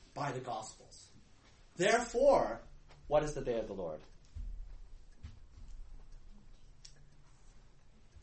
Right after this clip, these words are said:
It's the ministry of Jesus. All right? Now,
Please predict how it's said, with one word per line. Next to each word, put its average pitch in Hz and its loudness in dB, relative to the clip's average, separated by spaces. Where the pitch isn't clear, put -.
It's - -12
the 135 0
ministry 139 2
of 107 -2
Jesus. 95 -10
All 107 -4
right? 117 -4
Now, 151 6